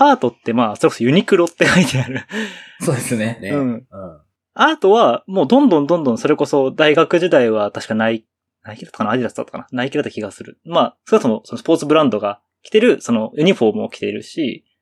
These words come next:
Speaker 1: その前もそうだし、なんかもうずっとその大きな、まあ、スポンサードされてる、まあ、プロの選手だからっていうのはあると思うんですけど、なんかそこに飲み込まれて自分を失ってる感じ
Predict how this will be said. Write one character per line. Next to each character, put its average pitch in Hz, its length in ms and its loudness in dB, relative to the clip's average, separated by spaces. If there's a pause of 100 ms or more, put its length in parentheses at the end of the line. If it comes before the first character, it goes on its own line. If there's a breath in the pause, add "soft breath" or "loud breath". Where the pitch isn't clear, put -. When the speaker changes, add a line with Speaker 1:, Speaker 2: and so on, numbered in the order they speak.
Speaker 1:
そ - 120 -8
の 214 100 -2
前 214 200 2
も 101 100 -4
そ - 160 -10
う - 20 -10
だ - 100 -12
し、 - 240 -14
な - 140 -6
ん 143 40 -6
か 127 100 0
も 147 160 0
う 127 80 -6
ず 269 220 0
っ - 20 -12
と - 180 -16
そ 214 100 -2
の 139 120 -2
大 226 220 2
き - 140 -2
な、 113 360 0 (280)
ま 151 120 0
あ、 - 20 -4
ス - 100 -12
ポ 226 160 4
ン 233 40 0
サ 233 180 4
ー - 20 2
ド 127 80 2
さ 113 120 -4
れ 110 100 -2
て 117 100 -6
る、 110 100 -4
ま 120 80 -4
あ、 - 20 -8
プ - 100 0
ロ 147 100 4
の 113 80 2
選 117 180 -2
手 - 120 -8
だ - 80 -4
か - 80 -6
ら 101 80 -8
っ - 40 -12
て - 80 -18
い - 20 -10
う - 20 -10
の - 60 -8
は - 60 -4
あ 127 40 0
る 123 80 -4
と - 80 -10
思 - 160 -12
う - 40 -16
ん - 20 -14
で 117 80 -12
す - 80 -20
け 123 100 -10
ど、 120 280 -10 (300)
な 226 100 -4
ん - 20 -16
か - 60 -4
そ 240 140 0
こ 302 100 4
に 302 80 2
飲 262 120 4
み 254 80 4
込 262 120 2
ま 254 100 4
れ 247 60 2
て 254 100 2
自 202 120 -2
分 202 200 -6
を - 20 -4
失 170 220 -2
っ 165 100 -6
て 165 100 0
る 151 80 2
感 123 220 2
じ 120 160 -6